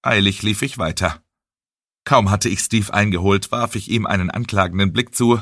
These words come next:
weil er es einfach nicht schaffte, seine Klappe zu halten. Aber der Idiot grinste nur breit und zog im Gehen seine Flamme Chenna an sich. „Was genau hat er dir erzählt?“,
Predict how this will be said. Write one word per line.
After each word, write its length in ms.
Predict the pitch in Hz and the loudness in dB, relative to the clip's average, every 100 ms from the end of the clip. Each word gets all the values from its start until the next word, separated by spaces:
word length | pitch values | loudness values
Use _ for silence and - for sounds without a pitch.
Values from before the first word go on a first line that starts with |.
| - | -2
weil 180 | - 139 | -8 -6
er 100 | 135 | -4
es 140 | 131 - | -6 -4
einfach 420 | 143 143 - 127 | -4 -4 -8 -6
nicht 200 | 123 - | -8 -4
schaffte, 440 | 123 110 110 107 | -4 -2 -2 -2
seine 240 | 101 127 131 | -2 -6 -4
Klappe 340 | 117 101 90 | -6 -6 -4
zu 180 | - 87 | -2 0
halten. 420 | 87 80 95 80 _ _ _ _ _ _ | 0 0 -4 -6 _ _ _ _ _ _
Aber 200 | 123 104 | 2 4
der 140 | 101 107 | 4 2
Idiot 320 | 110 131 131 | 4 2 2
grinste 340 | 147 143 - | 0 0 0
nur 160 | 123 123 | 2 2
breit 320 | 120 123 123 | 4 2 2
und 140 | 127 - | -2 -2
zog 220 | 143 - | -2 -2
im 180 | 98 85 | -4 -2
Gehen 320 | 98 110 92 | -2 -2 0
seine 240 | 92 101 | 0 -2
Flamme 340 | - 107 104 104 | -2 -2 -2 -2
Chenna 420 | - 113 98 98 | -2 2 4 4
an 120 | 101 | 2
sich. 240 | 101 104 - - - - _ _ - | 0 -4 -8 -16 -18 -20 _ _ -6
„Was 360 | - 160 - | -4 -2 -4
genau 380 | - 147 127 113 | -4 -2 0 0
hat 160 | 120 - | 0 -2
er 80 | 120 | -2
dir 160 | 147 | 0
erzählt?“, 560 | 190 - 107 87 - | -2 0 0 0 -2